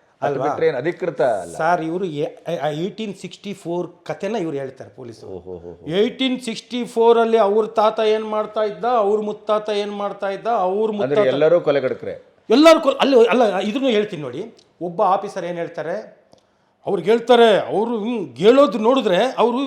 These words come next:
Speaker 1: ಏನೋ ಆಗೋಗ್ಬಿಟ್ಟಿದೆ ಸರ್. ಇವಾಗ ನಾವು ಅದರಿಂದ ಬಚಾವಾಗಬೇಕು. ಅವ್ರ ಮೆಡಲ್ ಸಿಕ್ಕಿದೆ, ಎಲ್ಲ ಸಿಕ್ಕಿದೆ, ಪ್ರಮೋಷನ್ ಸಿಕ್ಕಿದೆ, ಏನೋ ಆ ಕೇಸ್ಗಳಲ್ಲಿ ಏನೇನೋ ಆಗಿದೆ, ನಮ್ಗೆ ಅದು ಬೇಕಾಗಿಲ್ಲ. ನಾನೇನು ಹೇಳ್ತಾರೆ ಅಂತಂತಂದ್ರೆ, ಇದು ಅವ್ರು ಮಾತಾಡಿದ್ದೇ ನಾನು ಮಾತಾಡ್ತಿರೋದು. ಬೇರೆಯವ್ರು ಮಾತಾಡಿದ್ದು, ಅವ್ರು ದಂಡು ಪಾಳ್ಯದವ್ರು ಹೇಳಿದ್ದು, ಇನ್ನೊಬ್ರು ಹೇಳಿದ್ದು ನಾನು ಹೇಳ್ತಾ ಇಲ್ಲ.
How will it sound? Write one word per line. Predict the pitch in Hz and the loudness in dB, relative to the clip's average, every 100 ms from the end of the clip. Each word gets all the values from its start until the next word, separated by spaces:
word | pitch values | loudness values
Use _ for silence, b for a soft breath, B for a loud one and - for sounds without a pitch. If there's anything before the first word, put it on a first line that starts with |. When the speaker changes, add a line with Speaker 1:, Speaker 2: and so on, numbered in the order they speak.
| 226 160 | -6 -6
Speaker 1:
ಏನೋ | 269 262 | -4 -2
ಆಗೋಗ್ಬಿಟ್ಟಿದೆ | 233 269 269 233 233 196 | -2 -2 -4 -6 -6 -6
ಸರ್. | 202 208 B B B | -4 -6 B B B
ಇವಾಗ | 220 262 247 | 0 2 2
ನಾವು | 233 240 262 277 269 - _ _ - | 0 0 2 0 -2 -8 _ _ -4
ಅದರಿಂದ | 247 240 262 | -2 0 -2
ಬಚಾವಾಗಬೇಕು. | 202 208 247 240 208 208 170 | -2 -2 -2 -2 -2 -4 -4
ಅವ್ರ | 175 | -4
ಮೆಡಲ್ | 170 170 208 | -4 -4 -6
ಸಿಕ್ಕಿದೆ, | 208 196 180 | -8 -10 -8
ಎಲ್ಲ | 180 165 196 | -4 -2 -4
ಸಿಕ್ಕಿದೆ, | - 175 175 165 | -6 -10 -10 -8
ಪ್ರಮೋಷನ್ | 160 175 190 190 | -8 -10 -10 -14
ಸಿಕ್ಕಿದೆ, | 175 139 147 | -16 -14 -4
ಏನೋ | 240 | 0
ಆ | 196 | 0
ಕೇಸ್ಗಳಲ್ಲಿ | - 190 185 190 180 165 | -2 -8 -8 -8 -6 -6
ಏನೇನೋ | 190 | -6
ಆಗಿದೆ, | 160 170 185 147 - 131 | -4 -2 -2 -6 -10 -20
ನಮ್ಗೆ | 120 - 123 | -20 -20 -20
ಅದು | 117 | -16
ಬೇಕಾಗಿಲ್ಲ. | 139 170 170 165 107 - b b b b b b _ | -12 -10 -8 -10 -12 -20 b b b b b b _
ನಾನೇನು | 123 - 226 214 202 | -6 -4 -2 -2 -4
ಹೇಳ್ತಾರೆ | 196 190 170 | -4 -4 -4
ಅಂತಂತಂದ್ರೆ, | 160 143 131 123 202 - - 160 | -6 -8 -8 -6 -8 -8 -16 -2
ಇದು | 269 | 0
ಅವ್ರು | 151 254 247 | 2 2 2
ಮಾತಾಡಿದ್ದೇ | 240 247 240 233 185 | 0 4 2 4 4
ನಾನು | 233 214 | 4 4
ಮಾತಾಡ್ತಿರೋದು. | 190 185 170 - 139 117 | 2 2 0 0 -4 0
ಬೇರೆಯವ್ರು | 147 180 190 | 0 2 2
ಮಾತಾಡಿದ್ದು, | 180 175 180 160 147 175 | 0 0 0 -2 -2 -2
ಅವ್ರು | 156 123 | -2 -2
ದಂಡು | 147 175 | -4 -2
ಪಾಳ್ಯದವ್ರು | 190 175 170 170 160 | 0 0 2 2 0
ಹೇಳಿದ್ದು, | 156 139 | -4 -6
ಇನ್ನೊಬ್ರು | 143 170 170 156 | -8 -4 -4 -4
ಹೇಳಿದ್ದು | 156 147 | -6 -6
ನಾನು | 135 | -10
ಹೇಳ್ತಾ | 131 131 | -10 -12
ಇಲ್ಲ. | 131 | -12